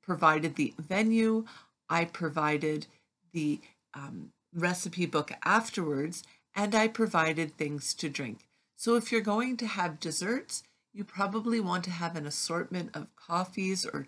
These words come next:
teas, also to have water on hand, and perhaps to have some hot chocolate or mulled wine.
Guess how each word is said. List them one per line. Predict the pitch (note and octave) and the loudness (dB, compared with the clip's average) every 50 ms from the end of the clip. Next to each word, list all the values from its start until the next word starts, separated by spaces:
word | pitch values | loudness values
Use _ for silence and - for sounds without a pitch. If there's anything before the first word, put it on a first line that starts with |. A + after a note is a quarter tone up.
| _ | _
teas, | - - - E3 E3 F3+ G3+ A3 B3 C4 - - - - _ _ _ _ _ _ _ | -6 -4 -4 -4 -4 -2 -2 -2 -2 -4 -8 -12 -14 -20 _ _ _ _ _ _ _
also | - G#3 A#3 A#3+ - - - A3 | 2 2 4 4 2 0 0 -2
to | - - F3+ | -2 -2 -4
have | E3 D#3 D3+ D3+ D3 - | -4 -2 -4 -4 -4 -2
water | C#3+ D3 D#3 F3+ G#3 A3+ A3+ G#3+ F#3+ | -2 0 2 4 4 4 4 4 2
on | E3 D3 C#3+ C3+ | 2 2 0 -2
hand, | C#3 C#3+ B2+ C3+ E3+ G3+ A3+ D4+ - - - _ _ _ _ _ _ _ _ _ _ _ - | -4 -4 -2 0 0 0 0 -2 -6 -10 -14 _ _ _ _ _ _ _ _ _ _ _ 0
and | G#3+ A3 A#3 A3 G3+ F#3+ G3 G3+ - - - _ _ _ _ _ | 2 4 6 4 4 2 0 -4 -6 -10 -18 _ _ _ _ _
perhaps | G#3 G3 F3+ - - A3+ B3+ B3+ A#3 G3 - - - - - - _ _ _ _ _ | -10 -8 -6 -2 0 2 4 6 6 4 4 0 -4 -6 -6 -10 _ _ _ _ _
to | E3+ | -14
have | D#3 D3+ D#3+ E3 D#3+ E3 D#3+ | -12 -2 2 2 4 4 2
some | - - - E3+ D#3 C#3+ C#3 - - _ _ _ _ _ - | 0 -2 -2 -2 -4 -4 -6 -8 -14 _ _ _ _ _ 0
hot | F3 F#3+ A3 A3 - | 2 2 2 2 0
chocolate | - - F#3+ F3+ F#3 F#3+ F#3 - G3 G3 G3 G3 - - - _ _ _ _ _ | 0 2 2 2 2 2 -2 -2 -2 0 0 -2 -4 -6 -12 _ _ _ _ _
or | - E3+ E3+ E3 | -2 0 0 2
mulled | D#3 C#3+ C#3 D3 D3+ D#3+ E3 E3+ F3 E3+ D#3 D3+ | 0 0 0 2 2 4 4 2 2 0 -2 -6
wine. | D3+ C#3+ C#3 C#3+ C#3 C3+ C3+ - - | -6 -2 0 2 2 2 0 -4 -8